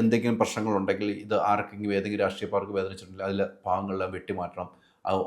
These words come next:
മ്യൂട്ട് ചെയ്യണം എന്നൊക്കെ പൃഥ്വിരാജിനോട് ആവശ്യപ്പെട്ടുവെന്ന് ഗോപാലൻ ചേട്ടൻ പറയുകയും ചെയ്തു.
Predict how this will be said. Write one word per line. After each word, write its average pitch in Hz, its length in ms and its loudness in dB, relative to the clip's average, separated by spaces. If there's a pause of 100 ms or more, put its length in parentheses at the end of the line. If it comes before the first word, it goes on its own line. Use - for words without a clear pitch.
(200)
മ്യൂട്ട് 101 240 -2
ചെയ്യണം 95 300 -2
എന്നൊക്കെ 90 360 -4
പൃഥ്വിരാജിനോട് 92 520 2
ആവശ്യപ്പെട്ടുവെന്ന് 90 640 -4 (600)
ഗോപാലൻ 135 320 10
ചേട്ടൻ 95 260 4
പറയുകയും 87 240 -2
ചെയ്തു. 78 140 -8